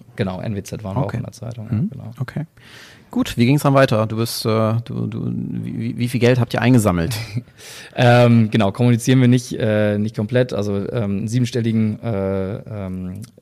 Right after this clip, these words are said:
Speaker 1: äh, Invest haben wir bekommen, ähm, genau, äh, etwas niedrigeren, äh, siebenstelligen, das können wir schon sagen. Ähm, genau, aber ge-, kommunizieren wir nicht, äh,
Speaker 2: Was sieht
Speaker 1: komplett.
Speaker 2: der Businessplan denn vor, Henrik? Äh,
Speaker 1: Ja.
Speaker 2: in, in welche Segmente wird das Ganze, äh, investiert? Du hast gerade gesagt, es ist <clears throat> aktuell noch sehr personalintensiv, vor
Speaker 1: Ja.
Speaker 2: allem das Onboarding.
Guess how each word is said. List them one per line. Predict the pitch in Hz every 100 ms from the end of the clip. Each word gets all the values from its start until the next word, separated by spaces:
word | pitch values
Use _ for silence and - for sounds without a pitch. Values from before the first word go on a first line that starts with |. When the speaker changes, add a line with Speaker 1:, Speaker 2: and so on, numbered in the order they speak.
| _ -
Speaker 1:
äh, | 104 92
Invest | 127 131 127
haben | 120
wir | 120
bekommen, | 110 - 113 113 110
ähm, | 98 95 95 92
genau, | 85 90 101 -
äh, | - 107 -
etwas | 113 101
niedrigeren, | 104 107 107 95 95 92 87 -
äh, | 107
siebenstelligen, | 101 98 - 92 92
das | 85 -
können | 98
wir |
schon | - 107
sagen. | 101 95 95 - - - - _
Ähm, | 123 113 107 107 101 -
genau, | 95
aber | 87 90
ge-, | 120 -
kommunizieren | - 101 101 - 117
wir |
nicht, | 117 - -
äh, | _ -
Speaker 2:
Was |
sieht | - 101
Speaker 1:
komplett. | 127 -
Speaker 2:
der | 127
Businessplan | 120 120 123 - 120 117
denn | 113
vor, | - 135
Henrik? | 113 104 104 -
Äh, |
Speaker 1:
Ja. | 107 110 113
Speaker 2:
in, | 117 113
in | 117
welche | 113 113
Segmente | 107 117 117 107
wird | 110
das | 113
Ganze, | 113 - 113 107 - 110 -
äh, |
investiert? | 110 - - 110
Du | 113
hast | -
gerade | - 107
gesagt, | 104 107 107 -
es | - 127
ist | -
<clears throat> | 123
aktuell | 117 127 117
noch | 117
sehr | 113
personalintensiv, | - 117 110 107 110 123 123 - 113 120 147
vor | 135
Speaker 1:
Ja. |
Speaker 2:
allem | 113
das | 110
Onboarding. | - 131 139 147 151 180